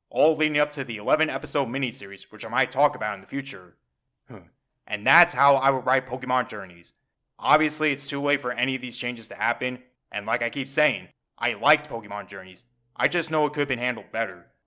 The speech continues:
Who knows? Maybe I'll do the same thing for the rest of the Pokemon series. I know Black and White is in desperate need for a rewrite, but I don't want to make any promises,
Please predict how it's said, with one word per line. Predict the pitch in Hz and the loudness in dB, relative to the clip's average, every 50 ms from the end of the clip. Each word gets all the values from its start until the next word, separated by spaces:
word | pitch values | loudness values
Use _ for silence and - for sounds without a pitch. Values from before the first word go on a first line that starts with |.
| _ _ _ _ | _ _ _ _
Who | _ 110 117 120 | _ -8 -6 4
knows? | 131 147 165 151 120 92 87 - - - _ _ _ _ | 8 10 10 10 8 6 -2 -10 -14 -16 _ _ _ _
Maybe | 92 107 123 139 | -6 -2 0 2
I'll | 131 135 | 2 2
do | 131 135 139 | 2 0 -2
the | 139 | -2
same | 135 - 139 131 127 | -2 0 -2 -2 -2
thing | - 135 135 | -2 -4 -4
for | 131 - | -4 -6
the | 120 113 | -8 -4
rest | 101 123 143 165 160 - | 4 6 6 6 6 2
of | 127 | -6
the | 113 - | -8 -8
Pokemon | 107 110 101 95 95 95 90 | -10 -10 -10 -10 -12 -12 -10
series. | - - 90 90 87 85 - - _ _ _ _ _ _ _ _ _ - | -12 -16 -16 -18 -20 -20 -20 -20 _ _ _ _ _ _ _ _ _ -8
I | 101 104 | -8 -2
know | 113 120 123 120 | 2 2 2 2
Black | 120 117 117 120 117 | 4 2 2 2 2
and | 117 113 | 0 2
White | 131 143 139 120 | 4 4 4 2
is | - - | 0 -6
in | 104 | -8
desperate | 101 113 117 - - 113 101 | -4 -4 -4 -4 -4 -8 -8
need | 104 117 117 110 | -6 -6 -6 -6
for | - 107 | -6 -10
a | 98 95 | -10 -6
rewrite, | 101 127 131 110 95 92 92 90 92 - _ _ _ _ _ _ _ _ | -4 -4 -4 -4 -4 -6 -8 -8 -12 -16 _ _ _ _ _ _ _ _
but | 107 107 | -4 2
I | 117 139 | 4 4
don't | 160 160 160 | 6 6 6
want | 160 156 | 6 6
to | 147 | 4
make | 143 139 139 | 2 2 2
any | 127 120 | -4 -4
promises, | 107 117 117 117 110 - - - 92 90 - - | -4 -2 -2 -2 -2 -4 -10 -12 -14 -14 -16 -16